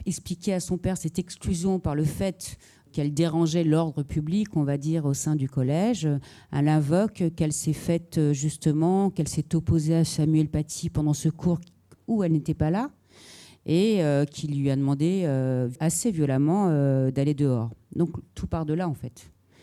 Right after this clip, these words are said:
Et là, euh, l'engrenage, euh, bah, c'est un engrenage fatal, comme vous le savez, évidemment, puisque, euh, cette jeune fille ment, on en parlait tout à l'heure. Euh,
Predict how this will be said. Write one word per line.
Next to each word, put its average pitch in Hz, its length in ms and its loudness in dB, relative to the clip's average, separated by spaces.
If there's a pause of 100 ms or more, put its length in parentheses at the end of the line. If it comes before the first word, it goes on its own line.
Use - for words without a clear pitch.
(320)
Et 160 100 4
là, 185 380 2
euh, 156 180 4
l'engrenage, 175 1000 2
euh, 147 580 4 (460)
bah, 131 100 -2
c'est - 300 -4
un 139 80 0
engrenage 143 420 0
fatal, 175 360 -2
comme 151 180 0
vous 151 100 -2
le 147 60 -6
savez, 196 280 0
évidemment, 190 480 0
puisque, - 440 -8
euh, 139 720 2 (560)
cette 131 220 -10
jeune 139 180 0
fille 156 220 0
ment, 160 340 4
on 151 100 2
en 139 100 2
parlait 139 240 0
tout 139 200 -4
à 135 120 0
l'heure. 185 560 2
Euh, 147 320 2